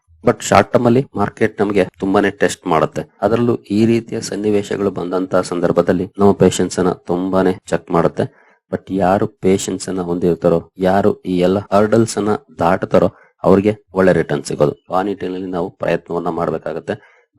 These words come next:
ಖಂಡಿತ ಎರಡು ಸೇರಿದ್ರೆ ತರ್ಟಿ ಟೂ ಪರ್ಸೆಂಟ್ ಆಯಿಲ್ ಸಪ್ಲೈ ಮೇಲೆ ಇಂಪ್ಯಾಕ್ಟ್ ಆಗುತ್ತೆ. ಅದರಿಂದ ಆಯಿಲ್ ಪ್ರೈಸ್ ಅಲ್ಲಿ ಇನ್ನು ರ್ಯಾಲಿ ಬರ್ಬೋದು. ಅದರಿಂದ ಇನ್ಫ್ಲೇಷನ್ ಕೂಡ ಸ್ಪೈಕ್ ಆಗ್ಬೋದು. ರೇಟ್ ಕಟ್ ನ ಚಿಂತನೆ ಹೋಗಿ ರೇಟ್ ಹೈಕ್ ನ ಪರಿಸ್ಥಿತಿ ಬರ್ಬೋದು ಸೆಂಟ್ರಲ್ ಬ್ಯಾಂಕ್ ಗಳಿಗೆ.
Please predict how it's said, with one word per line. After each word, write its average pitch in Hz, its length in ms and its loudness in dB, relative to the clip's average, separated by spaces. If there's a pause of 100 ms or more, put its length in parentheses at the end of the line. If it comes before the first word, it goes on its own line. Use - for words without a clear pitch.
ಖಂಡಿತ 101 240 -2 (100)
ಎರಡು 98 260 2
ಸೇರಿದ್ರೆ 95 480 0 (240)
ತರ್ಟಿ 85 320 -2
ಟೂ 101 180 -2
ಪರ್ಸೆಂಟ್ 92 500 -6
ಆಯಿಲ್ 92 220 0 (120)
ಸಪ್ಲೈ 92 280 2
ಮೇಲೆ 90 320 0
ಇಂಪ್ಯಾಕ್ಟ್ 85 420 -4
ಆಗುತ್ತೆ. 87 320 0 (200)
ಅದರಿಂದ 95 280 -2
ಆಯಿಲ್ 90 460 -2
ಪ್ರೈಸ್ 87 300 4
ಅಲ್ಲಿ 87 320 0
ಇನ್ನು 90 360 -6
ರ್ಯಾಲಿ 80 300 0
ಬರ್ಬೋದು. 85 720 0
ಅದರಿಂದ 85 240 0
ಇನ್ಫ್ಲೇಷನ್ 87 600 -2
ಕೂಡ 90 160 -2
ಸ್ಪೈಕ್ 82 420 -4
ಆಗ್ಬೋದು. 78 500 -4
ರೇಟ್ 90 280 0
ಕಟ್ - 340 -4
ನ 95 100 2
ಚಿಂತನೆ 90 420 -2
ಹೋಗಿ 87 320 0
ರೇಟ್ 95 260 2
ಹೈಕ್ 101 300 0
ನ 101 60 0 (160)
ಪರಿಸ್ಥಿತಿ 90 460 -2
ಬರ್ಬೋದು 80 600 2
ಸೆಂಟ್ರಲ್ 82 280 -4
ಬ್ಯಾಂಕ್ 80 220 -2
ಗಳಿಗೆ. 76 260 -6